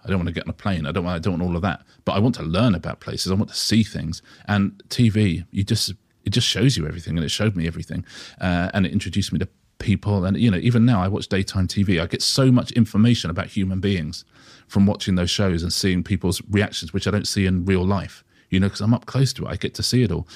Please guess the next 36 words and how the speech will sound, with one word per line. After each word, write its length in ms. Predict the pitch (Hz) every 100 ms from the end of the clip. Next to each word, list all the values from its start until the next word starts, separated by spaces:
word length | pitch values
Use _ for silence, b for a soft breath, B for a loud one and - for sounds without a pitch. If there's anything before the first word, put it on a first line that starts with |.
| B B
And 140 | 98
T 120 | 139
V's 140 | 120 110
given 240 | 104 101
me 100 | 101
all 200 | 113 87
of 80 | -
that, 200 | 67 - b b b b
you 140 | 90
know, 160 | 82 78 95
and, 260 | 98 87 95
uh, 220 | 92 80 b b b b _ _ _ _ _ _ _ _ -
I 40 |
think 280 | - 151 - - _
T 200 | - 135
V 120 | 131 113
is 100 | -
so 380 | - 131 135
huge 840 | 131 - - 127 95 82 80 - - _ _ _ b b b -
and 120 | 98
such 240 | - -
a 40 | 98
huge 280 | 117 107
part 160 | - -
of 80 | 98
our 80 | 90
culture. 320 | 104 - 90
We 80 | 101
sort 300 | - 127 131
of, 180 | - _ b b b -
I 60 | -
think 160 | 123
we 80 | 131
forget 400 | - 101 113 -
it 60 | 82
exists. 500 | 78 117 - -